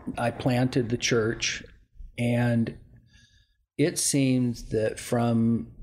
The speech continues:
our very inception, we have dealt with people with drug and alcohol problems, uh, all along.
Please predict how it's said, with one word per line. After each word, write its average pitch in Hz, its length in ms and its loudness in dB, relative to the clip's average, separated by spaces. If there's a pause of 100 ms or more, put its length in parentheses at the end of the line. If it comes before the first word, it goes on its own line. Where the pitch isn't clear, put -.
(260)
our 120 160 2
very 120 400 2
inception, 117 880 -2 (100)
we 120 280 2
have 107 200 -2
dealt 110 300 0
with 117 240 -2
people 110 640 0
with 107 460 -4 (120)
drug 117 320 2
and 110 100 0
alcohol 104 540 -2
problems, - 760 -4 (240)
uh, 104 280 -2 (1600)
all 139 260 4
along. 113 560 -2